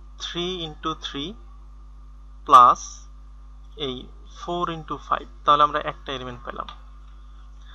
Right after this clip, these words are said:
তারপরে আসি যে এবার দ্বিতীয় কলামের সাথে গুণ করব, এটা যে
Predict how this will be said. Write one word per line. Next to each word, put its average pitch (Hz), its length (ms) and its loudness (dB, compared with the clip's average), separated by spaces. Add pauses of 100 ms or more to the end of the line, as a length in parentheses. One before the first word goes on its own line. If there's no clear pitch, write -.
(640)
তারপরে 196 380 4
আসি 170 300 -4 (140)
যে 147 200 -6 (120)
এবার 151 260 4
দ্বিতীয় 156 280 -2
কলামের 151 280 4
সাথে 156 220 -6
গুণ 143 200 -8
করব, 139 240 -4
এটা 147 280 -2 (200)
যে 131 180 -8